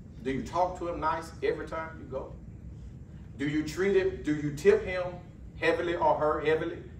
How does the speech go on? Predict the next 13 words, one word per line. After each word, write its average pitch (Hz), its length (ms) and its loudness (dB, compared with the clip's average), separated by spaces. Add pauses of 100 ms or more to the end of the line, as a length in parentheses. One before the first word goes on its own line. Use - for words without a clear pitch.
(140)
every 156 240 4
time 160 320 -4
you 151 80 -8
go? - 340 -6 (1160)
Or 147 200 6
do 185 60 2
you 180 200 -2
tip 208 200 6
them 135 120 -4
according 139 460 -2
to 131 100 -6
the - 100 -8
service? - 520 -10